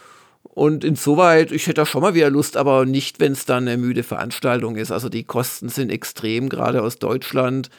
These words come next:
Hotels sind immer teurer geworden in den letzten zwanzig Jahren. Also das, das ist so ein Aufwand, da hinzugehen und dann muss es sich auch lohnen und wenn's das nicht tut, dann halt nicht.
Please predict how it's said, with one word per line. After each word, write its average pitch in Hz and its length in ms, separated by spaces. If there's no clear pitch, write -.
Hotels 135 460
sind 143 120
immer 127 160
teurer 127 340
geworden 123 380
in 127 80
den 127 80
letzten 123 360
zwanzig 123 420
Jahren. 120 360
Also 117 160
das, - 300
das 120 140
ist - 180
so 135 180
ein 139 100
Aufwand, 127 460
da 117 60
hinzugehen 131 640
und - 180
dann 127 180
muss 127 180
es 120 120
sich 131 200
auch 104 140
lohnen 123 400
und 123 140
wenn's 113 180
das 113 240
nicht 120 220
tut, - 320
dann 113 180
halt - 160
nicht. - 440